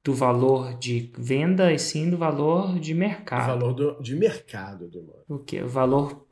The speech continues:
Speaker 1: teórico de mercado. Quando eu falo teórico é que não foi executado, né? Não
Speaker 2: Exato.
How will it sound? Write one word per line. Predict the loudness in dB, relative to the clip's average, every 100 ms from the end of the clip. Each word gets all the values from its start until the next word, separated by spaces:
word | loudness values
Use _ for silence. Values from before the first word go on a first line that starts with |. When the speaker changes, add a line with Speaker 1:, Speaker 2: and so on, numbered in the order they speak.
| _ _ -20 -2
Speaker 1:
teórico | 2 4 6 6 2 0 -4
de | -4
mercado. | -4 -4 -4 -4 -4 -6 -2
Quando | 0
eu | 4
falo | 2
teórico | 6 6 8 6 0
é |
que | 0
não | 2 4
foi | 4
executado, | 2 2 -2 -8 -6 -8 -6
né? | -4 -2 -4
Não | -4 -4
Speaker 2:
Exato. | -4 -6 -8 -10 -16